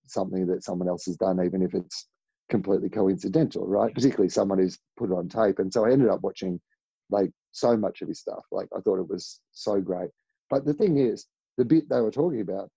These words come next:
I was actually quite relieved because it, all it is, is two people noticing the same starting point. And then where it goes, uh, is completely different.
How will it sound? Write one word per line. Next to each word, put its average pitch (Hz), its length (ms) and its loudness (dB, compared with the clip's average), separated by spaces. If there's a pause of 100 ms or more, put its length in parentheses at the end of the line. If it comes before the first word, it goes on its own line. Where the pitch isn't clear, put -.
(680)
I 135 60 2
was 117 120 2
actually 110 280 0
quite 104 240 -2
relieved 104 380 -4
because 117 440 -2 (880)
it, 165 100 -6
all 165 220 4
it 151 100 4
is, 120 220 2
is 107 340 -2 (280)
two 127 200 2
people 113 320 2
noticing 104 760 -2
the 101 100 -6
same 95 260 -4
starting 90 380 -4
point. 80 360 -10
And 123 160 2
then 120 180 4
where 135 200 6
it 92 120 -4
goes, 98 600 -2 (440)
uh, 113 120 -4 (160)
is 104 180 -2
completely 104 480 -4
different. 180 460 0